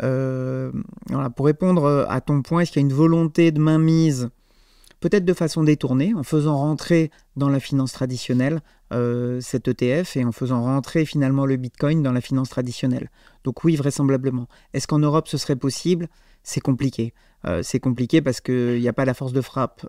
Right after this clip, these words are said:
euh, qu'on peut avoir aux États-Unis. Euh, on va dire la seule, euh, le, le, le seul cadre,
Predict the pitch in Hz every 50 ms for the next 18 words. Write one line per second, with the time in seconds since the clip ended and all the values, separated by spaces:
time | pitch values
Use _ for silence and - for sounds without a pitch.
0 | _ 127 120 135 135 127 - - 127 117 - 123 120 117 127 123 123 123 123 123
1 | - 127 120 117 120 127 131 143 165 185 196 - _ - - - - _ _ _
2 | _ - - - 113 131 131 131 131 131 131 - - - - - - 127 131 127
3 | 135 147 135 131 127 - - - 180 170 170 156 151 147 147 143 143 139 131 135
4 | 135 131 123 123 123 120 123 127 - - 180 170 160 151 _ - 185 175 175 175
5 | 156 143 120 123